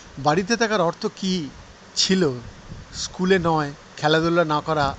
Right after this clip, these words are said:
আড্ডা না দেওয়ার জন্যে।" মূল দু হাজার আঠারো ডেটা ব্যবহার করে গবেষকরা কিশোর কিশোরীদের বয়সে প্রত্যাশিত কর্টিক্যাল পাতলা হওয়ার একটি মডেল তৈরি করেছেন। তারপরে তারা কিশোর কিশোরীদের মস্তিষ্ক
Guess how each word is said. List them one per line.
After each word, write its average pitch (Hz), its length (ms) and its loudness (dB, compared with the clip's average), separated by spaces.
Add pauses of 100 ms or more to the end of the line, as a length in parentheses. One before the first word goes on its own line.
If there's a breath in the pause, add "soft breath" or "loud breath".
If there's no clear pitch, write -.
আড্ডা 143 260 -2
না 143 200 0
দেওয়ার 147 260 0
জন্যে।" 180 280 -6 (560 loud breath)
মূল 311 440 2
দু 185 180 -2
হাজার 233 280 2 (140)
আঠারো 190 340 2
ডেটা 175 300 2
ব্যবহার 175 240 2
করে 180 180 -2
গবেষকরা 185 460 -2
কিশোর 170 340 -6
কিশোরীদের 180 680 -2 (100)
বয়সে 165 420 0 (500 loud breath)
প্রত্যাশিত 220 520 0
কর্টিক্যাল 196 540 0
পাতলা 175 300 0
হওয়ার 175 180 2
একটি 170 240 -4
মডেল 147 360 -2
তৈরি 143 200 -2
করেছেন। 160 400 -6
তারপরে 151 400 -2 (480 loud breath)
তারা 156 200 2
কিশোর 185 360 -4
কিশোরীদের 180 420 -2
মস্তিষ্ক 170 540 -6